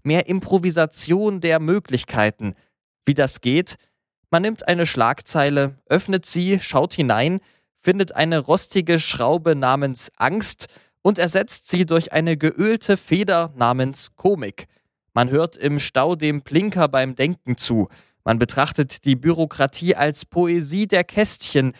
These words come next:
Kreuze, die kleine Küsse sind. Man akzeptiert, dass Züge zuweilen warten, weil der Horizont Vorrang hat.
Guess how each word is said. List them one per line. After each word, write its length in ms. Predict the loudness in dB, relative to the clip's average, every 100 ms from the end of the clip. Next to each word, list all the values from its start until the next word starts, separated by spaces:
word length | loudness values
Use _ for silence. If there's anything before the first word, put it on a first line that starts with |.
| _ _
Kreuze, 640 | -2 0 0 0 0 0 0
die 220 | 0 0
kleine 400 | -4 0 0 0
Küsse 360 | -2 0 2 2
sind. 360 | 2 0 0 -10 _ _ _ -2
Man 140 | -2
akzeptiert, 800 | -2 -2 0 0 -2 0 0 0 0
dass 240 | 0 -2
Züge 380 | 0 0 2 0
zuweilen 560 | 2 2 2 0 0
warten, 480 | 0 0 0 -4 -4 0
weil 180 | 0 0
der 220 | -2 0
Horizont 760 | -2 -2 -4 0 0 0 -6 -14
Vorrang 460 | 0 0 2 -4 0
hat. 220 | 0